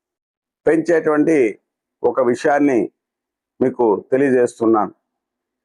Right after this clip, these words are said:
ఈ రోజు వరకు అర్జునుడు తన అంతఃకథను మనతో పంచుకున్నాడు. కానీ రేపటి నుంచి శ్రీకృష్ణుడు తన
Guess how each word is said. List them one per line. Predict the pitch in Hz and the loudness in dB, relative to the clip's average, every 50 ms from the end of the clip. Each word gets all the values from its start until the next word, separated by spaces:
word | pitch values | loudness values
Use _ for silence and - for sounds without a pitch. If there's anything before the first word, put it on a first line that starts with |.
| _ _ _ _ _ - | _ _ _ _ _ 0
ఈ | 175 202 208 | 2 2 2
రోజు | 208 208 202 208 208 | 2 2 2 2 2
వరకు | 202 202 - 208 208 190 156 156 160 165 165 180 170 - _ _ _ _ _ _ _ _ _ _ _ _ _ _ _ _ | 0 0 0 0 2 2 2 2 2 2 0 -2 -4 -10 _ _ _ _ _ _ _ _ _ _ _ _ _ _ _ _
అర్జునుడు | 127 147 165 165 175 220 214 196 147 113 - - - _ _ _ _ _ _ _ _ _ _ _ _ _ _ _ _ _ _ _ - | 0 0 0 2 2 2 2 2 0 0 -2 -4 -10 _ _ _ _ _ _ _ _ _ _ _ _ _ _ _ _ _ _ _ -2
తన | 156 170 175 160 - - - _ _ _ - - - | 0 0 0 -2 -4 -6 -8 _ _ _ -8 -4 -2
అంతఃకథను | 139 165 175 170 - 214 190 - - - 208 175 156 160 165 160 175 196 262 349 339 - _ _ _ _ _ _ _ _ _ _ _ - | 0 0 0 2 0 0 0 0 -2 -2 -2 0 0 2 0 2 0 0 0 -2 -4 -4 _ _ _ _ _ _ _ _ _ _ _ -2
మనతో | 127 139 151 - - - - - | 0 0 0 0 -2 -2 -2 0
పంచుకున్నాడు. | 135 120 - - - 120 117 104 87 82 - _ _ _ _ _ _ _ _ _ _ _ _ _ _ _ _ _ _ _ _ | -4 -4 -4 -4 -2 0 0 0 -2 -4 -8 _ _ _ _ _ _ _ _ _ _ _ _ _ _ _ _ _ _ _ _
కానీ | - 123 135 143 160 165 147 117 110 113 135 151 143 - _ _ _ _ _ _ _ _ _ _ _ _ _ _ _ _ _ - 127 | -2 0 0 2 0 2 2 2 2 0 0 -4 -8 -14 _ _ _ _ _ _ _ _ _ _ _ _ _ _ _ _ _ -2 0
రేపటి | 143 151 151 156 147 160 156 151 | 0 0 0 -2 0 0 2 2
నుంచి | 147 - 160 165 143 120 110 107 - - - _ _ _ _ _ _ - - | 2 2 2 2 4 4 2 2 0 -4 -8 _ _ _ _ _ _ -8 -4
శ్రీకృష్ణుడు | - 165 185 180 185 190 170 - - 165 160 156 143 120 113 110 110 - - _ _ _ _ _ _ _ _ _ _ _ _ _ _ _ _ _ _ _ _ _ _ _ _ - | -2 0 0 0 0 0 -2 0 0 0 0 2 2 2 2 0 0 -4 -10 _ _ _ _ _ _ _ _ _ _ _ _ _ _ _ _ _ _ _ _ _ _ _ _ -2
తన | 151 165 | -2 0